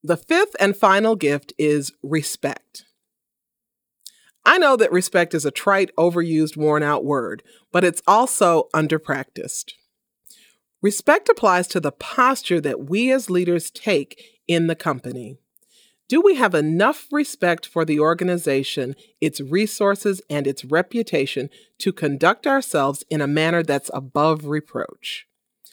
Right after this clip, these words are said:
Or are we the drunk idiot at the industry cocktail party? Are we the arrogant boss who uses limos for transportation at conventions,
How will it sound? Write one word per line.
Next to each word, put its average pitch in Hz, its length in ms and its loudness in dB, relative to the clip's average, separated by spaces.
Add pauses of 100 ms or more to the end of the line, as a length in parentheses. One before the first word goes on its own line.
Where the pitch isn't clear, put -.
(240)
Or 240 500 4 (120)
are 180 120 6
we 214 120 2
the 170 100 0
drunk 165 400 2
idiot 190 300 2
at 170 160 2
the 160 100 0
industry 170 400 -2
cocktail 135 480 -4
party? 113 400 -10 (320)
Are 170 100 6
we 170 140 4
the 160 200 0
arrogant 180 460 2
boss 170 320 2
who 156 80 -2
uses 151 420 -4
limos 165 420 -2
for 139 120 -4
transportation 156 760 -4
at 147 140 -4
conventions, 147 640 -4